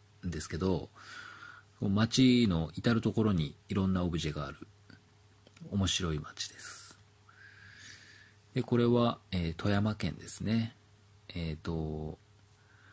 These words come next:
おわらだっけ？おわら、風の盆だったっけ？<laughs> もう全然名前覚えてね。<laughs> かなり前なんでね。<laughs> 十年以上前なんで、お許しください。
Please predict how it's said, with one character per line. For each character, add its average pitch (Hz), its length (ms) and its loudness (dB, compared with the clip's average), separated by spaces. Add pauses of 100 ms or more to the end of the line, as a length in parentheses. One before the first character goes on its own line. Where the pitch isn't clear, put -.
(460)
お 117 120 4
わ 120 140 6
ら 78 120 -2
だ - 100 -16
っ - 120 -18
け？ - 140 -18
お 117 120 2
わ 113 120 4
ら、 76 260 -4 (760)
風 95 260 2
の 98 120 2
盆 90 200 2
だ 73 80 -2
っ - 20 -16
た - 100 -6
っ - 20 -6
け？ - 60 -4 (200)
<laughs> - 240 -8
も 92 40 2
う - 20 -2
全 - 280 4
然 - 280 4
名 101 120 6
前 110 200 4
覚 107 300 4
え - 20 -2
て 78 160 -2
ね。 - 220 -10 (520)
<laughs> - 640 -10
か - 160 4
な 135 100 6
り 78 80 2
前 80 200 2
な - 100 -10
ん 78 60 -10
で - 80 -12
ね。 98 240 -4 (220)
<laughs> - 200 4
十 131 340 6
年 120 140 6
以 120 60 4
上 107 160 2
前 78 180 0
な 76 80 -6
ん - 40 -18
で、 - 40 -20 (720)
お 92 120 0
許 90 100 -2
し - 80 -4
く 90 100 -6
だ 87 100 -4
さ - 140 -6
い。 - 160 -12